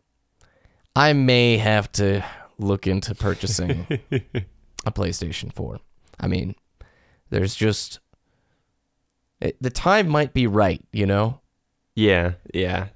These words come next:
Speaker 2: Join us on the PlayStation. Maybe, maybe you'll eventually get Destiny as well on the PlayStation and roll six characters a
Speaker 1: Oh my
Speaker 2: week
Speaker 1: gosh.
Speaker 2: instead of three.
Speaker 1: I know if I get
Speaker 2: <laughs>
Speaker 1: it on the P S four, I will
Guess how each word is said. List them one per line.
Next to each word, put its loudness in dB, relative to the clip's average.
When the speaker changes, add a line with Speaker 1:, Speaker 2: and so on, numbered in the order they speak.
Speaker 2:
Join 4
us 0
on 0
the 0
PlayStation. -2
Maybe, -2
maybe 4
you'll 2
eventually 0
get -2
Destiny 0
as -2
well 0
on -2
the -2
PlayStation -4
and -2
roll -2
six -2
characters -4
a -4
Speaker 1:
Oh -4
my -8
Speaker 2:
week -10
Speaker 1:
gosh. -6
Speaker 2:
instead 0
of -4
three. -6
Speaker 1:
I 2
know 4
if 0
I 0
get 0
Speaker 2:
<laughs> -
Speaker 1:
it -2
on 2
the 0
P -2
S -2
four, 2
I 4
will 2